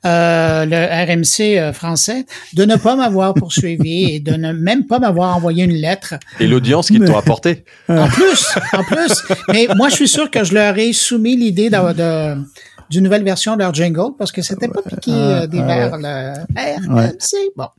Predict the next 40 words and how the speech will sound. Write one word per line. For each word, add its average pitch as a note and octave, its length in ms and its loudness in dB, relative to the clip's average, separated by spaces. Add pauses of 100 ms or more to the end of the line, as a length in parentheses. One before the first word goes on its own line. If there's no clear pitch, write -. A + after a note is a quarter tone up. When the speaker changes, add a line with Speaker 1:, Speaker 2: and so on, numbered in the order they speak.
(380)
Speaker 1:
Et G#3+ 180 2
puis, A3+ 340 4
euh, F3+ 280 4
sinon, A3+ 320 0
il A#3 60 2
y G#3 40 4
a F#3+ 40 2
ça. C4 280 0
Non, G3+ 180 2
mais F3+ 200 2
plus F#3+ 160 -6
sérieusement, F#3+ 580 -2 (420)
euh, D#3 340 -4 (260)
moi, F#3+ 240 0
j'ai, F3 320 0
euh, D#3 140 -4
je D3 140 -4
vais F3 80 0 (120)
vraiment F#3+ 340 0
répondre G3 280 -2
à E3 60 -2
tes E3 140 -6
questions, E3+ 280 -6
contrairement D3+ 520 -8
à, C3+ 460 -10 (140)
à E3 420 -6
Philippe F#3+ 300 -4
qui F#3 100 -4
avait E3 120 -2
tellement F#3+ 300 0
de E3+ 60 -4
choses G3 240 -2
à D#3+ 60 0
plugger. F3+ 680 -4 (360)
Euh, E3+ 200 0
moi, G#3 120 2
dans, G#3 160 2 (220)
dans G3+ 140 2
mon G3 180 4
cas, A#3 380 2